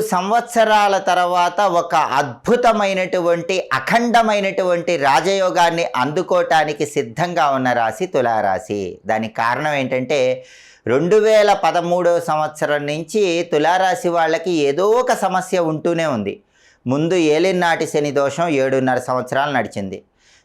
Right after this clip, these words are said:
తర్వాత అర్ధాష్టమ శని దోషం రెండున్నర సంవత్సరాలు నడిచింది.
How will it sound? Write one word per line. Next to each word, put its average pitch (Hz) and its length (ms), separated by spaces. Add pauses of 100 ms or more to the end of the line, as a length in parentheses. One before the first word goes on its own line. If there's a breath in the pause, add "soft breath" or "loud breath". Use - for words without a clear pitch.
తర్వాత 175 440 (140)
అర్ధాష్టమ 180 520 (140)
శని 156 240
దోషం 156 280 (100)
రెండున్నర 143 380 (100)
సంవత్సరాలు 147 500
నడిచింది. 104 420